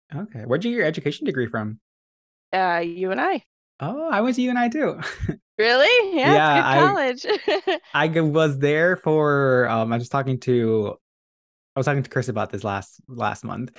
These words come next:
Speaker 1: Um, yeah, I went there for
Speaker 2: Mm-hmm.
Speaker 1: two years and I got my music education. I started music ed. I did that for two years. And then I realized that wasn't for me and I switched to biomedical biology. Um, and that's how I got here.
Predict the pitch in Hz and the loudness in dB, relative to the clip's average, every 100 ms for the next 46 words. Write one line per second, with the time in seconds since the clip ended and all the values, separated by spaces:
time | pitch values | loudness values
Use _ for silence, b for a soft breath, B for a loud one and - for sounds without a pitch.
0 | B B 127 131 139 135 143 165 160 151 | B B -2 2 2 2 2 0 0 0
1 | 143 131 - 151 143 123 110 110 113 117 | 0 -2 0 2 2 2 0 0 0 -2
2 | 113 113 120 117 113 113 113 113 - 110 | -2 -2 -2 -2 -2 -2 -4 -6 -6 -6
3 | 104 113 110 107 117 - 160 175 151 135 | -6 -6 -6 -4 -4 -2 -2 -2 0 0
4 | 123 120 - 95 98 101 104 113 110 101 | 0 -4 -6 -8 -8 -6 -8 -6 -6 -6
5 | 120 110 - 104 95 92 95 - - 113 | -6 -10 -6 -4 -4 -4 -6 -10 -10 -6
6 | 104 101 101 101 101 107 107 104 104 98 | -4 -4 -4 -6 -6 -4 -4 -4 -6 -8
7 | 95 110 107 104 101 101 98 - - - | -8 -10 -10 -8 -8 -10 -10 -12 -12 -10
8 | 101 101 101 98 101 101 87 98 95 92 | -6 -6 -6 -8 -8 -6 -6 -6 -8 -8
9 | 98 98 B B B B 117 113 107 104 | -8 -8 B B B B -2 0 -2 -4
10 | 98 - _ _ 117 101 104 101 101 92 | -6 -10 _ _ -8 -6 -6 -6 -6 -8
11 | 113 107 101 | -6 -6 -6